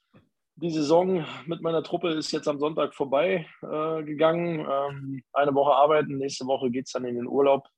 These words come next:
Äh, einmal durchatmen, voll tanken den Akku und dann geht's auch Mitte Juli selber wieder weiter, beruflich wie sportlich. Ähm, das zu mir, ja, ähm,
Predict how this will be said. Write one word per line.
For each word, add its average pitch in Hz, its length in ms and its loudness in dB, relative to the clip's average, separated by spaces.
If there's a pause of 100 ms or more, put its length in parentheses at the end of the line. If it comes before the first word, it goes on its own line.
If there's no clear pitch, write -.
(640)
Äh, - 60 0
einmal 135 280 2
durchatmen, 135 1200 2 (120)
voll 143 260 4
tanken 135 380 0
den 131 120 0
Akku 135 340 0
und 123 80 -4
dann 123 160 -4
geht's 123 260 -6
auch 120 280 2 (140)
Mitte 123 420 -2 (120)
Juli 139 380 0
selber 135 340 2
wieder 123 220 0
weiter, 123 420 -2 (160)
beruflich 117 560 -8
wie 113 80 -6
sportlich. 127 580 -2 (1080)
Ähm, 139 540 4
das 170 260 4
zu 175 100 6
mir, 214 540 4 (180)
ja, 143 400 0
ähm, 135 540 -6